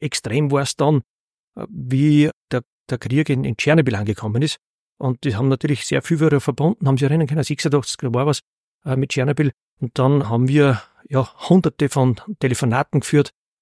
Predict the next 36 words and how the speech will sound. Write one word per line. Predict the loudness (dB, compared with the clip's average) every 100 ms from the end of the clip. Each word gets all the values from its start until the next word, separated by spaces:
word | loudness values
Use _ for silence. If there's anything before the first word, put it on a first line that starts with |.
| _ -20 _
weil | -12 -2 0 0
einfach | 0 -2 -4
da | -2 0
die, | 0
die | -4
Sensibilität | -2 -2 -2 -2 0 2
auf | 2
einmal | 0
wieder | 0 -2
da | -4 -6 -8 _
war. | -6 0 2 2 0 _ _
Und | 0 2 2 -2 -16 -18 -18 -8
es | -6 0
war | 0
die | 0 0
Angst | 0 0 2
da, |
dass | 2 0 -4 -10 -18 -20 -20 _
durch | -2 -2
den | -4
Krieg | -2 -2 0
da | -2
unten | 0 -2 -4 -16 -20 _
zu | -2
uns | 0 0
zu | -2
einer | -2 -2
Verstrahlung, | -4 -2 0 0 -2 _ _ -8
äh, | -6
kommen | -2 2 2
könnte. | 2 -6 -8 -16 _ _ _ _ _ -4
Wir | 0
brauchen | 4 4 6
nicht | 4
so | 4
weit | 4 2 0 -12